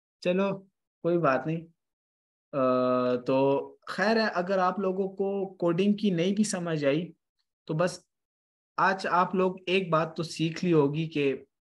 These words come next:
Like, आप लोगों ने एक बात सीखनी थी कि हमने प्री प्रोसेसिंग अपने data के हिसाब से करनी है। Plotting मैंने क्यों की है? क्योंकि plotting से आप लोगों को, अगर मैं plot ना बनाता, आपके लिए prediction कर लेता, तो फिर आपको उसमें थोड़े और मसले आते हैं।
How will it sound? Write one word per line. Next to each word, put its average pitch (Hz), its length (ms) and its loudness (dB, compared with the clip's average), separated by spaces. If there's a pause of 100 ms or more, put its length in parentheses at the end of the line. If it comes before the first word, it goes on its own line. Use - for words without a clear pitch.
(200)
Like, 131 300 -4
आप 147 160 -2
लोगों 151 200 -2
ने 151 100 -2
एक 151 280 -2
बात 143 280 -2
सीखनी 147 340 -8
थी 147 160 -4
कि 147 120 -6
हमने 143 320 0
प्री 165 280 -2
प्रोसेसिंग 160 720 -6 (420)
अपने 151 280 0
data 143 340 0
के 165 160 -4
हिसाब 139 440 -2
से - 180 -6
करनी 110 380 -4
है। 107 60 -8 (800)
Plotting 175 400 4
मैंने 208 220 4
क्यों 208 300 -2
की 202 160 -4
है? 196 80 0
क्योंकि 175 280 -6
plotting 165 440 0
से 185 120 -4
आप 156 220 2
लोगों 165 220 0
को, 170 60 -12
अगर 175 260 -4
मैं 196 160 -4
plot 180 320 2
ना 214 80 2
बनाता, 175 380 -2
आपके 165 220 -4
लिए 175 120 -4
prediction 160 480 -4
कर 170 180 -2
लेता, 170 260 -2
तो 160 140 -6
फिर 160 180 -4
आपको 160 520 -2 (760)
उसमें 180 340 -4
थोड़े 175 300 0
और 160 420 2
मसले 139 340 0
आते 113 280 -2
हैं। 117 180 -14